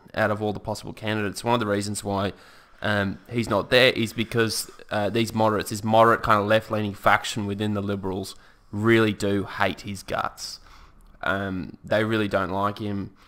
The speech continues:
Uh, they would much rather see the house burn than Tony Abbott save it. Um, so at the minute we've got,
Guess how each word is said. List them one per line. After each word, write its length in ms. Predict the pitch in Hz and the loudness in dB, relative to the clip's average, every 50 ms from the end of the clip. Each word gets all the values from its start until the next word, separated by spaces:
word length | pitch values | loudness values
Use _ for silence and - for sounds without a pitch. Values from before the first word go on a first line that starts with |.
| _ _ _ _ _ _ _ _ _ _ _ _ | _ _ _ _ _ _ _ _ _ _ _ _
Uh, 520 | - - 101 101 101 98 98 92 - - - - - - - _ | -6 -2 0 0 2 2 0 0 -2 -4 -8 -12 -18 -20 -8 _
they 120 | - 113 107 | 2 2 2
would 180 | 107 107 98 | 2 0 0
much 240 | 104 110 107 - - | 2 2 2 2 0
rather 240 | - 107 101 98 101 | 0 0 0 0 -2
see 220 | - - 104 101 | -4 -2 -2 -2
the 120 | 98 95 98 | -2 -2 -4
house 300 | - 98 98 98 98 - | -4 -2 -2 -2 -4 -6
burn 500 | 104 104 101 101 98 95 92 92 104 110 - - - - | -4 -4 -2 -2 -2 -2 -4 -6 -8 -10 -14 -20 -14 -8
than 160 | - 98 95 | -6 -6 -6
Tony 320 | 92 - 95 92 98 98 98 | -6 -6 -6 -6 -4 -6 -6
Abbott 300 | 95 95 95 90 92 - - _ _ _ _ _ | -8 -8 -8 -10 -10 -12 -16 _ _ _ _ _
save 380 | - - - 101 95 95 95 | -10 -6 -6 -4 -6 -6 -8
it. 300 | 95 95 - - - - - - _ - - - - - - - _ _ - - - | -10 -12 -12 -14 -18 -20 -20 -20 _ -20 -20 -20 -20 -20 -20 -20 _ _ -20 -10 -2
Um, 640 | - 110 110 104 104 104 101 98 95 98 - - - _ _ _ _ _ _ _ _ _ - - - | 0 2 4 4 4 2 2 0 -2 -4 -6 -8 -14 _ _ _ _ _ _ _ _ _ -20 -20 -18
so 680 | _ - - - 113 104 104 104 101 104 104 101 98 - - - - - | _ -10 -2 2 4 6 6 6 6 4 2 2 0 -4 -6 -8 -4 -2
at 160 | 104 107 - | -2 -2 -2
the 80 | 113 | -2
minute 640 | 107 110 120 123 127 123 120 120 - - - - - - - | -2 0 2 4 4 2 2 0 -4 -8 -8 -8 -10 -10 -6
we've 240 | - 110 107 101 - | -4 -4 -4 -2 0
got, 460 | 117 110 107 104 - - - - | 4 6 6 6 4 2 -6 -12